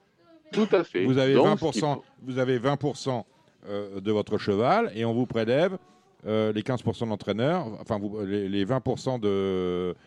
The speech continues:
Speaker 2: de votre cheval sur les quinze pour cent d'entraîneur, ce qui doit faire, euh, trois pour cent. Voilà.
Speaker 1: Tout, tout à fait.
Speaker 2: Voilà.
Speaker 1: Donc, ce qui fait que les, les, les propriétaires se, se, se sont sentis lésés par ce, par ce système-là.
Speaker 2: Alors,
Speaker 1: Donc là,
Speaker 2: alors
Speaker 1: j'ai vu
Speaker 2: qu'il
Speaker 1: que
Speaker 2: n'y
Speaker 1: la,
Speaker 2: a pas lieu,
Speaker 1: la
Speaker 2: c'est la,
Speaker 1: S C C F.
Speaker 2: oui,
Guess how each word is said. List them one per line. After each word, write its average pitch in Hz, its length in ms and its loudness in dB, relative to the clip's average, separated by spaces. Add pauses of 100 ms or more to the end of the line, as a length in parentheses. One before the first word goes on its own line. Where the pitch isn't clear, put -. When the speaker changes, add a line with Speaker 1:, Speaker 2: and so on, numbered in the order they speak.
(140)
Speaker 2:
de 107 60 0
votre 110 240 0
cheval 110 320 0
sur 147 140 -4
les 120 100 -4
quinze 147 160 -2
pour 123 140 -4
cent 139 100 -4
d'entraîneur, 87 460 -6
ce - 80 -18
qui 82 40 -8
doit 71 140 -8
faire, 110 320 -4
euh, 82 160 -2
trois - 180 -8
pour - 160 -6
cent. - 160 -20 (120)
Voilà. 110 160 -10
Speaker 1:
Tout, 113 80 -10 (440)
tout 123 280 -2
à 107 40 2
fait. - 280 -10
Speaker 2:
Voilà. - 80 -8
Speaker 1:
Donc, 190 340 6
ce - 100 -16
qui - 160 4
fait 202 300 6
que 156 100 2
les, 120 380 4
les, 101 220 -2
les 90 160 -10
propriétaires 87 640 -2
se, 120 140 -6
se, 98 280 -6
se - 280 -10
sont 90 240 -4
sentis - 380 -4
lésés 98 480 4
par - 220 0
ce, 90 260 0 (540)
par - 200 0
ce 104 120 -4
système-là. 110 600 2
Speaker 2:
Alors, 117 120 4
Speaker 1:
Donc 104 220 -4
là, 139 60 6
Speaker 2:
alors 113 160 6
Speaker 1:
j'ai 113 60 -2
vu 127 80 0
Speaker 2:
qu'il 95 100 -4
Speaker 1:
que 117 60 4
Speaker 2:
n'y 107 40 6
Speaker 1:
la, 101 40 4
Speaker 2:
a 98 40 0
pas 110 160 0
lieu, 196 160 2
Speaker 1:
la 165 60 6
Speaker 2:
c'est 113 160 4
la, - 60 2
Speaker 1:
S 92 100 -4
C - 20 -12
C 135 100 4
F. 127 180 4
Speaker 2:
oui, - 80 -14